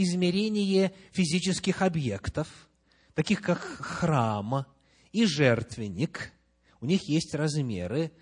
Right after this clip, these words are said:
то неужели речь может идти о том, что Богу важно знать наш рост? Кто выше, кто ниже,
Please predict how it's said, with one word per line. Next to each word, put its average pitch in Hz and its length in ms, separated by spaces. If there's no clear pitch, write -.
то 202 160
неужели 190 720
речь 214 300
может 190 320
идти 190 260
о 165 160
том, 240 240
что - 180
Богу 170 340
важно 180 580
знать 160 480
наш 175 320
рост? 151 640
Кто 156 560
выше, 220 840
кто 143 640
ниже, 190 920